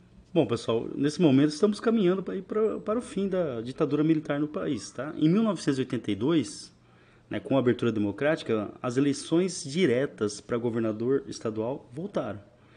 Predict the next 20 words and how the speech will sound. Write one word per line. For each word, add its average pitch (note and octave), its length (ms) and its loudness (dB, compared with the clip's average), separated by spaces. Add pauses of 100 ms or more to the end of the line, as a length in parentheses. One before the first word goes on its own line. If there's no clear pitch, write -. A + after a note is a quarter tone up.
(140)
Então, A#2+ 140 -4
lembrando, A#2 340 2
ó, G2 60 -6
a G2+ 60 -4
eleição A#2 280 -2
direta C3 380 0
é - 20 -2
quando A3+ 400 -2 (260)
o - 60 -4
eleitor D#3+ 500 2
elege D3+ 400 4
diretamente, E3 920 -2 (520)
né, - 140 -6
o G#2+ 160 0
governante. B2 640 2 (540)
É, G#2 160 -2
durante B2 260 0
o - 20 4
regime A2+ 220 2
militar, A2+ 500 -2